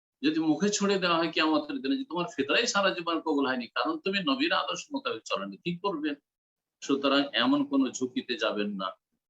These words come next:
পরবর্তীকালে ওলামারা ইখতিলাফ করেছেন, মজহাবের ইখতিলাফ রয়েছে, কোনো মজহাবে জায়েজ আছে টাকা দেওয়া, আর, আম, কোনো মজহাবে জায়েজ নেই মোটেই, আহ, ইত্যাদি।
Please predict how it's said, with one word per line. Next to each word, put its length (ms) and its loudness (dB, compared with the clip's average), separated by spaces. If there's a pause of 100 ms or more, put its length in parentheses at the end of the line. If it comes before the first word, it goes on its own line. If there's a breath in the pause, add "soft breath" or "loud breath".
পরবর্তীকালে 840 2
ওলামারা 460 4
ইখতিলাফ 580 -2
করেছেন, 600 -4
মজহাবের 480 -2
ইখতিলাফ 520 -4
রয়েছে, 300 0
কোনো 240 0
মজহাবে 480 -4
জায়েজ 400 -2
আছে 320 -6
টাকা 280 -8
দেওয়া, 440 0 (560)
আর, 540 2
আম, 480 2
কোনো 280 -2
মজহাবে 380 -2
জায়েজ 380 -2
নেই 200 2 (120)
মোটেই, 560 -2 (460)
আহ, 360 2
ইত্যাদি। 400 0